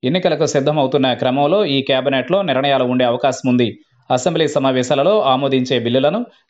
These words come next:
కేబినెట్ ఆమోదించనుంది. అదే సమయంలో కేంద్రం జమిలీ లేదా ముందస్తు ఎన్నికలకు సిద్ధమైతే ఏ విధంగా ముందుకెళ్లాలనే దానిపైన ఈ సమావేశంలో సీఎం జగన్ తన అభిప్రాయం స్పష్టం చేసే ఛాన్స్ కనిపిస్తోంది.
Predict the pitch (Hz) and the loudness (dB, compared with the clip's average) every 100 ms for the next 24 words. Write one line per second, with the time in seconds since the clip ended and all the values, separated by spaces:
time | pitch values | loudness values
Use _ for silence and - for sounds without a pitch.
0 | - 127 139 127 131 - 127 139 135 127 | -2 -2 0 -2 -4 -2 -2 0 0 -2
1 | 135 127 123 104 - _ _ 127 170 185 | 0 2 2 -2 -12 _ _ 0 0 0
2 | 160 139 156 196 202 139 147 151 120 92 | -2 0 2 2 0 -2 0 -2 -2 -6
3 | 95 131 156 180 202 127 127 127 113 131 | -4 -2 0 0 0 0 2 0 0 0
4 | 156 147 147 123 127 135 127 120 127 120 | 0 0 0 0 0 -2 -2 -6 -4 -2
5 | 139 131 170 196 196 _ _ _ 127 160 | -2 0 0 -2 -6 _ _ _ -2 0
6 | 160 170 170 139 156 156 143 139 131 123 | -2 0 0 0 -2 -2 0 0 0 0
7 | 120 123 135 170 208 135 123 131 127 123 | -2 0 0 0 -2 -2 -2 0 0 0
8 | 147 160 233 220 135 120 120 143 165 120 | -2 -2 -2 -2 -2 0 -2 0 -2 -6
9 | _ _ - 131 123 165 175 143 127 110 | _ _ -4 -2 0 -2 0 0 -2 -8
10 | 95 - 165 160 165 131 127 139 113 - | -14 -6 -4 -2 -2 0 0 -2 -2 -2
11 | 147 143 - 123 127 - 131 120 | -4 -2 -6 -4 -6 -2 -2 0